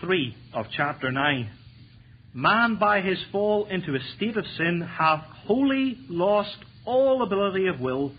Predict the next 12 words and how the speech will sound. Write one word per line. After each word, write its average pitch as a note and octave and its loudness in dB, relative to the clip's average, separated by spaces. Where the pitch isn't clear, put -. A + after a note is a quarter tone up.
to C3+ -4
any G3 0
spiritual E3+ 0
good C3 -2
accompanying C#3 -4
salvation, A#2 -4
so C#3 0
as D3 0
a C#3 -2
natural F3 0
man D#3+ 0
being C3 -4